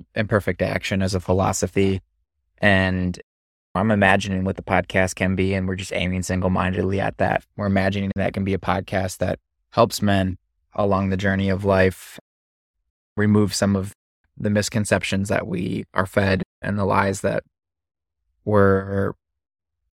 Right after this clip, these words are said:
programmed with from a very young age in life.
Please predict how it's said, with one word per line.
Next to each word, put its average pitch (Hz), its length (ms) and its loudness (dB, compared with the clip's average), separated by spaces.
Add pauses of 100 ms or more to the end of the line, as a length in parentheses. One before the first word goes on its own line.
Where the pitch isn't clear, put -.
(140)
programmed 107 600 0
with 101 440 -8 (360)
from 104 140 -2
a 95 60 2
very 98 280 6
young 101 220 2
age 104 280 -4
in 98 100 -2
life. 104 320 -6